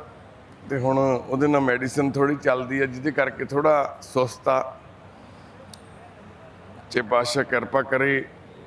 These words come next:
ਇਹਨਾਂ ਬੱਚਿਆਂ ਦਾ ਪਤਾ ਹੀ ਨਹੀਂ, ਹੈ ਨਾ, ਕੌਣ ਨੇ, ਕਿੱਥੋਂ ਨੇ। ਬਸ ਆਪਣਿਆਂ ਨੇ ਇਹਨਾਂ ਨੂੰ ਛੱਡ ਦਿੱਤਾ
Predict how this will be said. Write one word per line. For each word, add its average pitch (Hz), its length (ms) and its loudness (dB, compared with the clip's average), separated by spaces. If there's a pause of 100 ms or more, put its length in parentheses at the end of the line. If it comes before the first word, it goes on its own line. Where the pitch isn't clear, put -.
(460)
ਇਹਨਾਂ 139 200 2
ਬੱਚਿਆਂ 131 400 0
ਦਾ 135 100 4
ਪਤਾ 135 280 0
ਹੀ 156 100 2
ਨਹੀਂ, 151 360 2 (340)
ਹੈ 131 40 -6
ਨਾ, 156 140 0
ਕੌਣ 143 420 2
ਨੇ, 139 180 0
ਕਿੱਥੋਂ 131 400 -2
ਨੇ। 131 320 0 (1040)
ਬਸ 117 340 0 (260)
ਆਪਣਿਆਂ 127 420 0
ਨੇ 131 120 -2
ਇਹਨਾਂ 135 180 -4
ਨੂੰ 139 120 -2
ਛੱਡ 110 240 -2
ਦਿੱਤਾ 120 460 0